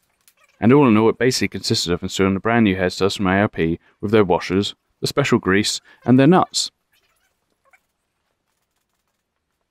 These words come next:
Decided to go with A R P's head studs over new head bolts or A R P's head bolt offerings for another reason than I just could.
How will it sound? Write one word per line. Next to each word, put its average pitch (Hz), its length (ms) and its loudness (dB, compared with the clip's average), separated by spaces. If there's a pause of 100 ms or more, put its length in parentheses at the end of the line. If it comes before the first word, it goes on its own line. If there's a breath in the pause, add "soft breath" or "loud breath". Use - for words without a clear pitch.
(1080)
Decided 156 300 2
to - 60 -6
go 120 100 2
with 110 100 2
A 113 140 0
R 101 80 0
P's 135 280 0
head 80 160 -2
studs 104 460 -2
over 92 200 -2
new 110 180 2
head 104 240 -2
bolts - 420 0 (280 soft breath)
or 87 140 2
A 104 80 4
R 98 120 0
P's 101 260 -2
head 95 220 -2
bolt 92 200 0
offerings 101 520 -2 (200 soft breath)
for - 140 0
another 143 220 4
reason 101 460 0 (440)
than 90 160 2
I 90 100 2
just 113 200 0
could. - 260 2